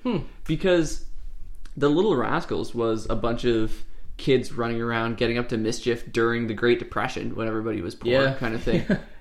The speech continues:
Speaker 2: And so this, in a lot of ways, is kind of similar to that, except it's a little bit darker, and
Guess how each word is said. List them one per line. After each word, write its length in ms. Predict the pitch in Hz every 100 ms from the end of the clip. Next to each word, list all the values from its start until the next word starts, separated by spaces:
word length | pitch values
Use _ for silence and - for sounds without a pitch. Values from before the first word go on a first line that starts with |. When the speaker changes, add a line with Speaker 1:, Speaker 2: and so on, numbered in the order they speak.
| -
Speaker 2:
And 160 | 135 135
so 180 | 143 123
this, 320 | 127 156 -
in 160 | 143
a 60 | 131
lot 240 | 120 120
of 80 | 127
ways, 180 | 131 127
is 100 | 117
kind 300 | - 127 123
of 80 | -
similar 400 | - 131 135 123
to 160 | 123
that, 260 | 110 107 107
except 280 | 120 135 135
it's 140 | -
a 40 | 131
little 240 | 175 220
bit 640 | 170 107 104 - - 113
darker, 560 | 120 113 117 127 117 -
and 460 | 107 107 107 110